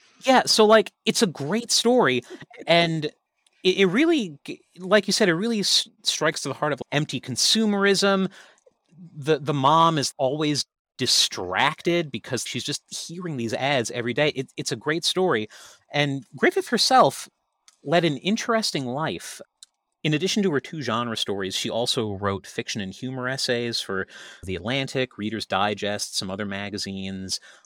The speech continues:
Speaker 1: She was an actress, a librarian,
Speaker 2: Wow.
Speaker 1: a ship fitter.
Speaker 2: Wow.
Speaker 1: Um, and she was a pilot in the Wasps during World War
Speaker 2: Whoa.
Speaker 1: Two.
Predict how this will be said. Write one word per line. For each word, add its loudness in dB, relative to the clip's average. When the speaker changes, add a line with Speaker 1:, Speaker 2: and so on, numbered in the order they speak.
Speaker 1:
She -2
was -6
an -8
actress, -2
a -4
librarian, -4
Speaker 2:
Wow. -6
Speaker 1:
a -8
ship -6
fitter. -4
Speaker 2:
Wow. 0
Speaker 1:
Um, -6
and 0
she -2
was 2
a 4
pilot 2
in -6
the -2
Wasps 0
during 0
World 6
War 0
Speaker 2:
Whoa. -12
Speaker 1:
Two. -8